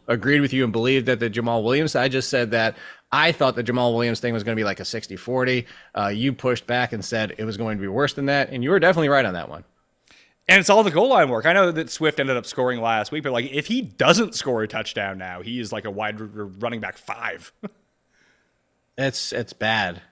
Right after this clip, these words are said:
Speaker 1: Uh, I do think it'll tick up a little bit more. We saw the signs of it this past week as he didn't,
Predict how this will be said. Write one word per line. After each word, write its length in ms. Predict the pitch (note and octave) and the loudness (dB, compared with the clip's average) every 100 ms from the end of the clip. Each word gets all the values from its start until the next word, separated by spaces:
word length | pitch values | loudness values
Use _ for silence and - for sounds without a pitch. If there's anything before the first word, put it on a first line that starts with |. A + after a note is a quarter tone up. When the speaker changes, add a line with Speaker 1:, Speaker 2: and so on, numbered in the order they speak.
| - | -8
Speaker 1:
Uh, 460 | A2+ A#2 A#2 A2+ G#2 | -2 0 2 0 0
I 160 | A#2+ C#3 | -2 -2
do 240 | B2 D3 | 0 0
think 260 | C#3 D#3 C3+ | 0 -2 0
it'll 200 | B2 A2+ | 0 -2
tick 260 | - C3 | -2 -2
up 140 | B2 G#2+ | 0 -2
a 40 | |
little 240 | G2+ A2 A#2 | -2 -2 -2
bit 140 | A2 | -2
more. 460 | G2 A#2 A#2+ C3 A#2+ | -2 0 0 -2 -4
We 140 | A#2+ | -6
saw 220 | A2 A2+ | -2 -4
the 80 | G#2+ | -4
signs 260 | F#2 G#2 F#2+ | -4 -6 -6
of 80 | F#2 | -10
it 40 | |
this 120 | F#2+ | -12
past 340 | - F#2+ G2 - | -8 -6 -6 -6
week 240 | G#2 G2+ | -8 -6
as 180 | F#2+ F#2 | -8 -6
he 200 | G2+ G2 | -8 -10
didn't, 440 | D3+ A2 A2+ G#2 | -10 -4 -4 -4